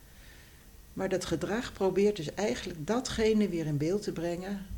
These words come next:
wat er niet mocht zijn. Die uitgescheurde bladzijde, daar loopt dan dus een, een kleinkind eigenlijk mee rond te zeulen. Maar helemaal onbewust wordt dat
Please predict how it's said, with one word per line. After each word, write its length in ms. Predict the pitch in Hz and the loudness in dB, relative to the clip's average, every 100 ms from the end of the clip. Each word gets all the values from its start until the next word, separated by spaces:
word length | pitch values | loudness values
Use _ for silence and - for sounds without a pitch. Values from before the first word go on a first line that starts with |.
| - - - - - | -10 -14 -20 -20 -10
wat 200 | 170 175 | -6 -4
er 60 | |
niet 220 | 175 180 180 | -4 -4 -4
mocht 300 | 165 - - | -4 -4 -4
zijn. 320 | 123 123 123 - - | -2 -2 -6 -10 -10
Die 160 | 185 185 | 0 2
uitgescheurde 560 | 196 196 - - 180 160 | 2 2 0 4 4 4
bladzijde, 640 | 180 190 190 165 165 165 - - - - | 0 0 0 0 0 0 -6 -14 -16 -4
daar 160 | - 180 | 4 6
loopt 240 | 185 180 | 8 6
dan 260 | 180 175 175 | 6 4 4
dus 260 | 143 143 - | 0 -2 0
een, 260 | 165 165 165 | 0 0 -2
een 140 | 156 | 0
kleinkind 760 | 208 196 208 202 175 175 - - - | 6 8 8 6 4 4 -2 -4 -6
eigenlijk 380 | - 165 165 160 | -8 -6 -4 -4
mee 120 | 156 | -2
rond 220 | 151 196 196 | 2 2 2
te 100 | 139 | 0
zeulen. 420 | 139 135 143 - - - - - | 2 0 0 -8 -12 -16 -14 -6
Maar 240 | 185 180 - | -6 -6 -8
helemaal 580 | - 285 320 302 247 | 4 8 8 8 8
onbewust 800 | - 220 202 175 202 262 - - - - - - - - - - - | 6 4 4 4 4 4 -2 -6 -12 -16 -20 -20 -20 -20 -20 -20 -18
wordt 280 | - 196 208 | -4 0 2
dat 460 | 196 175 - - | 2 2 0 -2